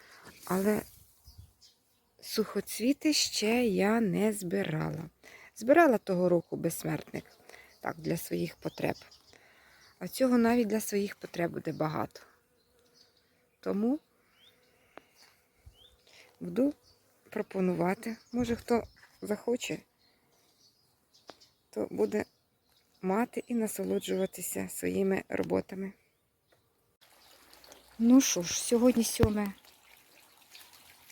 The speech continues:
липня, і я думаю, що вже можна різати мій льон.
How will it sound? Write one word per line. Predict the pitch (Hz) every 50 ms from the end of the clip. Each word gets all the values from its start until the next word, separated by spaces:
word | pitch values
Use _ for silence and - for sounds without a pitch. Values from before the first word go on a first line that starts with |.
| - - - - - - - -
липня, | 226 220 208 190 196 190 196 185 185 - - - 233 254 277 277 285
і | 214
я | 202 202 202 202
думаю, | 208 226 226 220 214 214 214 208 208 202 190 - - - - - - - - - - - - - - - - - - - - - -
що | - - - - 214
вже | 196 190 180 196 202 202 - - - - - - _ _ -
можна | - 208 196 180 180 170 - 196 214 220 - - - -
різати | - 240 254 254 233 254 254 - - 269 269 262 - - - _ _ _ - - - _ _ _ _ - _ _ _ _ _ _ _ - - - - - - - -
мій | 240 240 247 254 247 240 247 254
льон. | 247 247 262 262 262